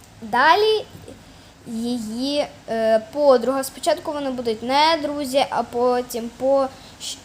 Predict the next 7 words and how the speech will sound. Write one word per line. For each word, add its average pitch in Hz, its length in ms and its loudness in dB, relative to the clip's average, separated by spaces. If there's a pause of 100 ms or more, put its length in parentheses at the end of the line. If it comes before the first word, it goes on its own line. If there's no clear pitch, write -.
(120)
е, 220 920 0 (440)
як 285 340 0
ц-, - 460 -14
як 262 260 0
це 254 100 -12
вимовити? 220 560 -8 (880)
Сюжету. 233 880 -2